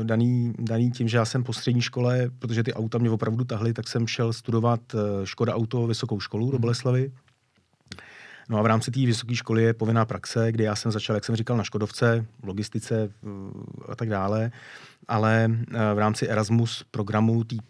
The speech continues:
Speaker 1: jako je tý pracovní části vlastně, tak, eh, byla možnost se ucházet o, o stáž v Bentley půlroční a měl jsem to štěstí, že jsem se tam dostal.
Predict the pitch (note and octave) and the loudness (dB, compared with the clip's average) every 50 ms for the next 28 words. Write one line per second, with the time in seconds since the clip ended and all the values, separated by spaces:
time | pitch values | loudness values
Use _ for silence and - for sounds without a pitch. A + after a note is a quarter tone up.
0 | _ - - - A2+ G#2+ - A2+ G2+ - G2 F#2+ - - G#2+ G#2 A2 A2 G#2+ - | _ -10 -4 -2 -2 -2 -2 -2 -4 -4 -4 -2 -2 -2 0 2 2 2 2 0
1 | G#2 G2 G2 - - - G#2+ G#2+ G#2 - - A#2 A2 A2+ - G#2 - - - G#2+ | -4 -4 -4 -6 -4 -4 -4 -4 -4 -2 -2 0 0 0 -2 -4 -6 -6 -4 -2
2 | G#2 G2+ G2+ A2 A2 G#2+ G#2 G#2 G#2 A2+ G#2+ - - A2+ G#2 - A2 G#2+ G#2+ G#2+ | -2 0 0 2 2 2 2 2 0 0 0 0 0 -2 0 0 -2 -2 0 -2
3 | A2+ G#2+ - A2+ G#2+ G#2+ G#2+ G#2+ G#2+ - A2 G#2+ G#2 G#2 G2+ - - A#2 G#2+ G#2+ | -2 -4 -2 0 0 2 2 0 -2 -2 -2 -2 -2 -2 -4 -4 0 0 2 2
4 | G#2 - G2 F#2+ G2 G#2 - A2+ A2+ A2+ A2 - A2 G#2+ A2 A2 - - A#2 A#2 | 0 0 -2 -4 -2 0 2 2 2 2 2 0 0 0 0 0 0 2 4 4
5 | A2+ A2+ A#2+ A2+ A2 G#2+ G#2+ G#2+ G#2+ G#2+ G#2+ A2 A2 A2+ A2+ A2 G#2+ G#2+ - A#2 | 4 4 4 2 2 2 4 4 2 2 2 0 -2 0 0 0 0 0 -2 -2
6 | A2 A#2 A#2 - A#2+ G#2+ - - A2 A2+ G#2+ - A#2 A2 - A#2+ A#2 A#2 A#2 A2+ | -4 -4 -2 -2 -2 -2 -2 -2 -2 -2 0 0 0 0 0 0 0 0 0 0
7 | - - B2+ G#2 G#2+ | 0 0 0 0 0